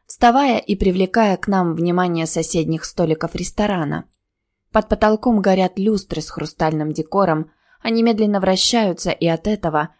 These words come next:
по белой скатерти скачут блики. Это любимое место нашей семьи. Здесь на столик всегда благородная очередь, но это не проблема, если подумать о заказе заранее.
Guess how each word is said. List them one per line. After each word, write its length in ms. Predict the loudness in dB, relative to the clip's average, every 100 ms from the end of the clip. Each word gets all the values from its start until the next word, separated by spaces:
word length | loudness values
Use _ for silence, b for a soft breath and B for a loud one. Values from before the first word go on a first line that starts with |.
| _
по 100 | -6
белой 280 | 0 2 0
скатерти 500 | -2 -6 -4 -6 -8
скачут 460 | -10 -6 -6 -6 -8
блики. 500 | -6 -6 -8 -14 -16 _ _ _ _ -4
Это 180 | 0
любимое 460 | 2 2 2 0 0
место 360 | -2 -4 -6 -8
нашей 300 | -4 -4 -6
семьи. 480 | -6 -8 -10 -14 -16 _ _ _ _
Здесь 380 | -4 0 2 2
на 140 | 2 0
столик 340 | 2 0 0
всегда 380 | 2 2 4 2
благородная 760 | 2 2 2 2 0 -2 -2 -2
очередь, 520 | -2 -2 -2 -4 -6 _ _ _
но 100 | -6 -2
это 200 | 0 2
не 140 | 2
проблема, 500 | 2 2 2 0 0
если 280 | -2 -4 -2
подумать 560 | -2 0 0 -2 -4 -8
о 100 | -4
заказе 440 | -4 -4 -6 -4
заранее. 580 | -4 -4 -4 -6 -10